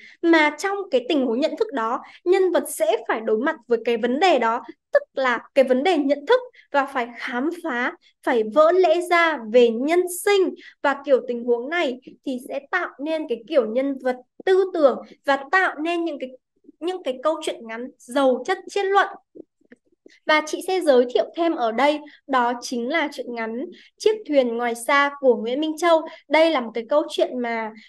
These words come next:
ừ, ngày xưa chị học ấy, thì chị thấy rất là tâm đắc và rất là hay. Bởi vì câu chuyện này thì gửi gắm ở đây đó là cái nỗi niềm trăn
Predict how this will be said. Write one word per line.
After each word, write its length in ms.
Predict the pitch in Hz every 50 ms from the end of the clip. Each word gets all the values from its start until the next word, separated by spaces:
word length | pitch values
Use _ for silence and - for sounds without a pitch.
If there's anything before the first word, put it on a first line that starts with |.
| _ _ _
ừ, 120 | - 254
ngày 260 | 247 240 240 247 247 247
xưa 340 | 247 - - 370 370 370 370
chị 100 | 370 294
học 220 | 285 285 240 226 226
ấy, 200 | 330 427 427 - - 330 - - -
thì 100 | 285 277
chị 160 | 285 - 285 285
thấy 160 | - 240 240
rất 120 | 240 381 466 466
là 80 | 453 - - -
tâm 140 | 349 349
đắc 140 | 349 403 440 427 _ -
và 120 | 269 240
rất 120 | 233 - 392 440
là 100 | 427 311
hay. 480 | 311 285 311 339 349 370 359 339 - - - - - _ -
Bởi 220 | 302 302 277 247 226 -
vì 240 | - 262 254 247 247 _
câu 160 | - 349 359 349
chuyện 120 | 349 - - -
này 280 | 240 240 233 233 233 220 220 - _ _ _ -
thì 120 | 370 349 330
gửi 360 | 294 311 320 277 247 220 214 226
gắm 320 | 262 247 247 262 320 403 523 - _ _ - -
ở 180 | - 294 269 247
đây 200 | 254 302 339 330
đó 140 | 277 240
là 160 | 233 277 302 294 -
cái 80 | -
nỗi 260 | 240 254 302 339 359 427 440
niềm 200 | 427 381 320 277
trăn 160 | 277 - 359